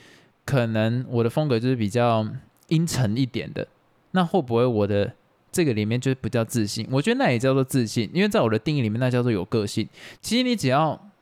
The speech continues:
够独特，一定会吸引到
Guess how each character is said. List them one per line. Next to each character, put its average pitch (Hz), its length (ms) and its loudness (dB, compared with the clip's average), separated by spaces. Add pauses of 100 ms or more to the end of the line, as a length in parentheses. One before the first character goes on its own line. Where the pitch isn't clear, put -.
(380)
够 165 200 2
独 113 200 -4
特， - 360 -2 (580)
一 147 140 2
定 190 160 2
会 185 100 4
吸 160 160 -2
引 107 180 0
到 120 440 0